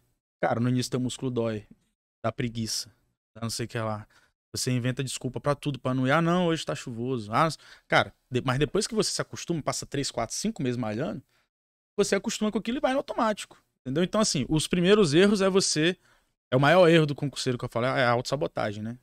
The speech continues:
O cara se engana ali, se engana, inventa desculpa pra tudo, terceiriza a culpa de todas as formas, né? Esse é o pior de todos. Então, o início eu fazia isso, cara. Eu,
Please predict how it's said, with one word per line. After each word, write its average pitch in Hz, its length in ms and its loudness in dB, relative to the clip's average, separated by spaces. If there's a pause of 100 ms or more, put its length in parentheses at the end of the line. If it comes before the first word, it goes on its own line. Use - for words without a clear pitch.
(140)
O - 40 -20
cara 117 260 -6
se - 180 -8
engana 127 360 -4
ali, 120 160 -6
se 127 120 -8
engana, 127 380 -6
inventa 131 300 -4
desculpa 151 280 -8
pra 151 160 2
tudo, 151 300 -4
terceiriza 151 460 0
a 160 40 0
culpa 156 220 -2
de 139 100 -2
todas 180 180 2
as 180 160 2
formas, 165 560 0 (500)
né? 151 280 6
Esse 151 180 4
é 160 40 6
o 170 120 6
pior 175 480 6
de - 140 -2
todos. 107 320 -8 (300)
Então, 143 440 0
o 247 100 2
início 147 260 2
eu 254 40 -2
fazia 311 260 0
isso, 247 200 0
cara. 104 160 -4
Eu, 120 60 -8